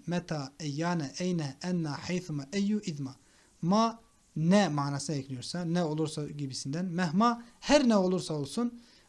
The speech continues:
Men kim olursa olsun. Meta ne zaman olursa şöyle olur gibi. Eyyana yine zaman bildirir. Eyne mekan bildirir. Nerede şöyle olursa böyle olur. Enna hem keyfe manasında hem nasıl manası vardır hem de zaman manası vardır. Haythuma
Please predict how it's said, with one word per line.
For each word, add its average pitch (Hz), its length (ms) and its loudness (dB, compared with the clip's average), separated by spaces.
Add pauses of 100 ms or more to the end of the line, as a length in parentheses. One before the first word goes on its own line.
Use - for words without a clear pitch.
Men 226 460 6
kim 254 220 8
olursa 165 320 2
olsun. 175 300 0
Meta 214 300 2
ne 202 180 4
zaman 175 300 2
olursa 160 500 -4 (360)
şöyle 156 280 -2
olur 139 200 -2
gibi. 147 340 -2 (460)
Eyyana 190 540 4 (100)
yine 185 160 2
zaman 160 320 0
bildirir. 151 380 -2 (100)
Eyne 190 520 2
mekan 160 400 0
bildirir. 139 360 0
Nerede 170 320 2
şöyle 156 220 0
olursa 156 400 -2
böyle 143 140 -2
olur. 175 220 -4 (520)
Enna 202 520 4
hem 202 360 0
keyfe 208 300 2
manasında 165 460 0
hem 185 260 2
nasıl 208 280 4
manası 220 380 2
vardır 233 260 4
hem 202 240 4
de 180 80 2
zaman 170 300 4
manası 143 340 -4
vardır. 170 320 -2 (400)
Haythuma 208 720 4